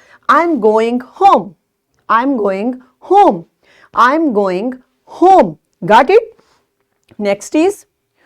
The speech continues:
We work together, we work together. Next, The man walks slowly,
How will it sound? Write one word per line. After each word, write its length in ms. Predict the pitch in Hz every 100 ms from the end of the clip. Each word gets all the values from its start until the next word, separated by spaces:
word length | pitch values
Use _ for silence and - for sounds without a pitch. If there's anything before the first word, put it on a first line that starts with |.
| _ _ -
We 240 | 202 320
work 580 | 254 190 269 349 359 _
together, 520 | - 269 302 277 175 - _ _ _ _ _ _ -
we 260 | 190 277
work 640 | 269 185 196 269 415 _ _ _ _ -
together. 560 | - 330 359 277 175 - _ _ _ _ _ _ _
Next, 500 | 196 208 214 - - _ _ _ _
The 120 | 240
man 420 | 262 311 339 349
walks 540 | 226 254 254 269 - -
slowly, 840 | - - - 359 392 311 180 196